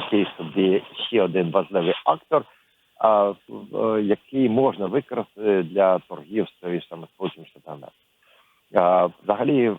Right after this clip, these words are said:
взаємодія з Сполученими Штатами Америки — це окрема тема, тому що саме, е, така, можливо, навіть сказати, конфліктна взаємодія деколи,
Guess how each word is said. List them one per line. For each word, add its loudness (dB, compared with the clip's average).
взаємодія 0
з -20
Сполученими -10
Штатами -8
Америки — -4
це -12
окрема -4
тема, -2
тому -10
що -6
саме, 2
е, 2
така, 2
можливо, -2
навіть -4
сказати, -4
конфліктна -10
взаємодія -4
деколи, -4